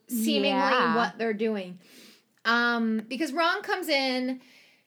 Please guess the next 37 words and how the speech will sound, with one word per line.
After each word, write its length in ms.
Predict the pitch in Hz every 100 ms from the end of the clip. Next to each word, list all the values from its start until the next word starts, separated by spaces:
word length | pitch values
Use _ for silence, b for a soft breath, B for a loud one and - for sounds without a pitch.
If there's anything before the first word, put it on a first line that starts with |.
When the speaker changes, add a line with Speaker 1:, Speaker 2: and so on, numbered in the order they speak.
| B _ -
Speaker 1:
and 200 | 254 294
he's, 300 | 320 330 330
like, 180 | 381 -
trying 380 | 311 269 294
to 60 | 302
convince 440 | 311 262 262 240
Steve. 480 | - - 247 254 247
He's 140 | 226 233
like, 200 | 226 233
"We 100 | 262
gotta 220 | 277 277
go. 420 | 233 269 269 262 262
Happy 400 | 262 262 262 269
hour's 280 | 254 254
here." 180 | 277 262
And 80 | 247
I 60 | 240
think 300 | 381 453 302
this 180 | 311
is 100 | 294
when 140 | 285 285
he's 120 | 254
talking 320 | 269 233 254 247
about 240 | 233 226
how, 240 | 233 233
like, 180 | 240 233
you 100 | 240
gotta 280 | 240 247 269
get 180 | 294 269
in 240 | 262 240
Speaker 2:
<laughs> 40 | -
Speaker 1:
early 720 | 240 247 254 262 262 254 240 214
so 160 | 277
that 160 | 233 226
you 80 | 220
can, 180 | 254 226
like, 300 | 214 208